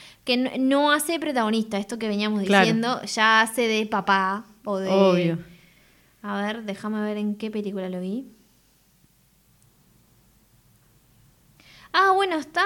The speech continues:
Speaker 1: en August Osage Country.
Speaker 2: Ah, ahí va, ahí va.
Speaker 1: County, perdón. Osage County, no Country. Esa está re buena. ¿La viste? Es re dramática
Speaker 2: La,
Speaker 1: igual.
Speaker 2: eh, sí, la conozco, pero no la vi.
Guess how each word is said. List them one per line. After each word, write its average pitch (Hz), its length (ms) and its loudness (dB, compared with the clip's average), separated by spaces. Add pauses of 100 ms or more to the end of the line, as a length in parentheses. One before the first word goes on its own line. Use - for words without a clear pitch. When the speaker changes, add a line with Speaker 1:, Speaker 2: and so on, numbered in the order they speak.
(140)
Speaker 1:
en 233 720 -2
August 240 640 -2 (200)
Osage 226 400 -8
Country. 208 480 -2 (480)
Speaker 2:
Ah, 320 380 6
ahí 285 120 6
va, 208 280 2 (120)
ahí 196 160 0
va. 185 220 -2 (200)
Speaker 1:
County, 220 420 -2
perdón. 175 420 -8 (140)
Osage 196 340 -14
County, 180 380 -8
no 175 160 -10
Country. 175 360 -14 (600)
Esa 285 180 -4
está 233 160 -2
re 190 100 -2
buena. 175 320 -6 (540)
¿La 180 120 -8
viste? 208 460 -4 (120)
Es 208 100 -4
re 233 140 0
dramática 202 460 2
Speaker 2:
La, - 20 4
Speaker 1:
igual. 208 180 8
Speaker 2:
eh, 196 360 4
sí, 214 320 0 (100)
la 208 140 2
conozco, 254 320 -2
pero 254 100 2
no 226 100 0
la 196 120 2
vi. 170 180 -2